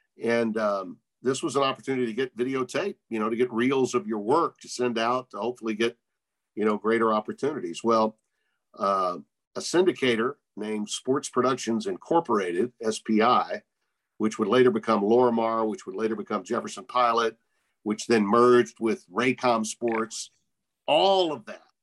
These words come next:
Okay, I was on the ground floor of that, and they asked me to do the Metro Conference Game of the Week.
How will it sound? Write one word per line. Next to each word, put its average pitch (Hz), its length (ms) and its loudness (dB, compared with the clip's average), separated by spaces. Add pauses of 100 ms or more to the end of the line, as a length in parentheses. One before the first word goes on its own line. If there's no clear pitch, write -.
(200)
Okay, 107 380 -6
I 113 140 0
was 135 160 2
on 127 120 2
the 110 80 -4
ground 127 540 0
floor 139 540 -2 (540)
of 110 240 -2
that, 85 300 -12 (160)
and 101 420 -2
they 120 240 6
asked 123 260 2
me 120 120 4
to 110 80 -2
do 107 340 2
the 107 100 -4
Metro 110 380 -2
Conference 107 460 -4
Game 101 240 -4
of 107 80 2
the 104 60 2
Week. 92 320 0